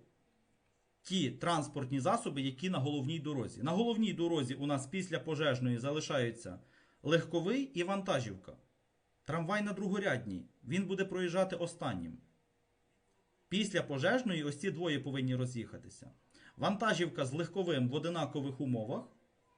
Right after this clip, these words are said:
Додатково використовують перешкоду з правого боку. Той, хто справа проїжджає другим, легковий проїжджає другим після пожежної,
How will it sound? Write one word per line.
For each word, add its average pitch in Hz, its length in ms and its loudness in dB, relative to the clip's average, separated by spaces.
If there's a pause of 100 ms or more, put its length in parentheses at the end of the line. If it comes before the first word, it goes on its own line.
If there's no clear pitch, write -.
(280)
Додатково 254 560 2
використовують 180 1000 0
перешкоду 151 520 -2
з 127 60 -8
правого 139 400 2
боку. 104 320 -8
Той, 156 200 -2
хто 156 160 -4
справа 139 420 2
проїжджає 123 760 0
другим, 233 580 2 (120)
легковий 160 460 0
проїжджає 123 520 0
другим 214 380 2
після 190 300 -4
пожежної, 170 680 0